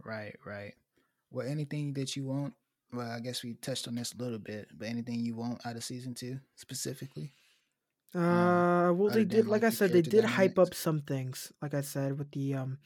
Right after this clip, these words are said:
Speaker 2: you know, what Bianca and, you know, her mom and all that
Speaker 1: Mm-hmm.
Speaker 2: stuff. I'd be interested to see what's going on there.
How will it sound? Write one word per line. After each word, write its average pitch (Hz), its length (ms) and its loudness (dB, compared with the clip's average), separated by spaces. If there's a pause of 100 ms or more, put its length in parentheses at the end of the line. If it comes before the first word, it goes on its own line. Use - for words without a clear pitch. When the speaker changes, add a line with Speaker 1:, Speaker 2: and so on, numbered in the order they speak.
(360)
Speaker 2:
you 143 100 -2
know, 139 120 2
what 147 260 0
Bianca 143 420 -2
and, 139 500 -2
you 147 100 -4
know, 131 160 -4
her 131 140 -4
mom 135 320 -2
and 135 80 -2
all 135 180 -4
that 135 160 -6
Speaker 1:
Mm-hmm. - 0 -
Speaker 2:
stuff. 135 340 -2
I'd 160 140 -6
be 143 140 -4
interested 143 480 -10 (320)
to - 80 -12
see 143 180 -2
what's 139 160 -2
going 139 200 -4
on 131 120 -6
there. 147 480 0